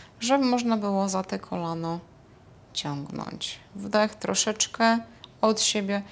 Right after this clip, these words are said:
przy wydechu do siebie. Dobrze to połączyć z mięśniami brzucha. W momencie, kiedy mamy wydech, kiedy dociągamy kolano, myślcie o dociskaniu pępka brzucha w stronę kręgosłupa, czyli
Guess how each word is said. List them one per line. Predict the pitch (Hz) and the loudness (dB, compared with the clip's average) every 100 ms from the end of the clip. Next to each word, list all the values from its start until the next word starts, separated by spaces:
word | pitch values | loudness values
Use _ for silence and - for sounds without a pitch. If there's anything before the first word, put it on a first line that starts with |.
| - - - - | -20 -20 -20 -2
przy | - - - 214 214 | 2 4 4 4 4
wydechu | 196 208 185 185 - 180 180 180 - - - - | 2 -2 0 -2 -2 -6 -6 -8 -18 -20 -20 -10
do | 180 185 | 0 2
siebie. | 180 - - - | 2 -2 -2 0
Dobrze | 226 247 277 | 4 4 4
to | 277 | 2
połączyć | 254 247 233 233 226 | 6 8 8 6 2
z | 214 | 4
mięśniami | 220 208 - 214 208 | 4 4 0 0 0
brzucha. | 190 190 190 180 180 254 311 - - - - | 0 -2 -2 2 4 4 2 -8 -18 -18 -6
W | |
momencie, | 208 214 220 | -2 0 0
kiedy | 233 208 | 2 2
mamy | 208 196 190 | 4 4 2
wydech, | 175 175 214 202 175 160 208 311 - - | 0 6 6 8 8 8 8 8 4 -6
kiedy | - 185 175 | -4 -2 0
dociągamy | 170 220 - 196 196 190 185 | 4 4 4 2 2 2 0
kolano, | 185 175 165 202 294 - - - - | -2 0 4 4 4 0 -16 -16 0
myślcie | 214 247 - - - 226 | 6 6 6 2 4 8
o | 202 202 202 - - - - - - | 8 6 2 -12 -20 -20 -20 -20 -16
dociskaniu | - - 247 254 240 - - 226 214 208 - | -10 4 4 4 0 0 4 4 4 0 2
pępka | 226 220 202 - - 190 196 | 4 4 2 -4 2 4 4
brzucha | 208 202 196 214 196 190 202 233 | 2 2 2 2 2 2 4 2
w | - | 0
stronę | - - 208 202 196 | -2 0 0 2 0
kręgosłupa, | 180 202 196 180 190 - 175 - - | -2 -2 -2 -2 -2 -4 -6 -4 -4
czyli | - - - | -4 -6 -6